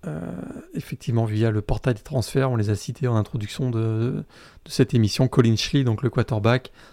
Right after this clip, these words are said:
Dante Cephas, le receveur. On a l'impression que le programme est en mode reconstruction, très clairement.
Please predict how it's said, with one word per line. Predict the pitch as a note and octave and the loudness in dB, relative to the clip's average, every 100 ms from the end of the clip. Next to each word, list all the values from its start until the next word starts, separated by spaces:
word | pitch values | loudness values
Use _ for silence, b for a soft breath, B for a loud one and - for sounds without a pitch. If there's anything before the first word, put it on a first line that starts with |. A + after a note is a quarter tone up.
| b | b
Dante | - A#2 - | -2 0 0
Cephas, | A2 A2+ - A2+ | 0 0 0 0
le | - | 2
receveur. | G#2+ G2+ A#2 G#2+ A#2+ - _ _ _ _ _ _ _ - _ - _ | 2 2 2 2 2 0 _ _ _ _ _ _ _ -20 _ -20 _
On | C#3+ | 2
a | G#2+ | 4
l'impression | G#2 - - | 4 2 2
que | A#2+ | 0
le | B2 | -2
programme | - B2+ A#2 | -2 0 2
est | |
en | G#2 | 2
mode | G#2 A2+ | 4 4
reconstruction, | G#2+ - - - - C3+ | 4 2 0 -2 -6 -4
très | A#2+ D3 | 0 2
clairement. | - B2+ A2+ A#2+ | 2 2 2 0